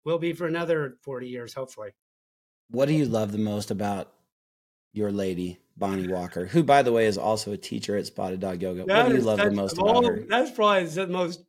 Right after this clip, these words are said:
Speaker 1: difficult to, to actually answer, but, I mean, I just, she has an incredibly loyal, strong heart. And once you've, once you've, once you've won that heart over,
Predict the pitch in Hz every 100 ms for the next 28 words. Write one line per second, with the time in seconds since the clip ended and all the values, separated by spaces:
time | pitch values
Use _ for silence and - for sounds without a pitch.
0 | _ _ 208 214 208 190 180 - 160 147
1 | 147 165 156 147 151 175 170 156 147 165
2 | 170 156 156 147 143 _ _ _ _ _
3 | - 202 196 190 190 - _ - 180 208
4 | 214 - - - 208 185 - - - 151
5 | - 196 208 202 196 165 165 170 170 165
6 | 160 - - - - 160 170 170 139 160
7 | 151 151 151 - _ _ _ _ _ -
8 | 143 143 175 185 196 160 180 _ - 190
9 | 220 214 208 180 156 - _ _ _ -
10 | 214 226 226 180 190 - _ - 143 185
11 | 214 190 180 165 170 175 175 156 165 170
12 | 196 240